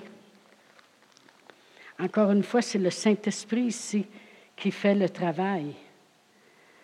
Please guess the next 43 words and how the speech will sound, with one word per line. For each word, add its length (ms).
Vous 60
allez 180
dire, « 200
Oui, 120
mais 120
le 80
Saint-Esprit, 540
le 40
Saint-Esprit, 460
c'est 100
pas 120
dur. » 300
Commencez 520
par 200
prier 320
en 100
langue. 340
C'est 500
le 140
langage 600
du 120
Saint-Esprit. 680
Priez 260
en 40
langue, 260
priez 260
en 60
langue, 240
priez 240
en 40
langue. 120
Moi, 160
il 80
y 40
a 40
des 160
choses 380
qui 100
ont 80
changé 540
en 80
moi 200
dernièrement. 640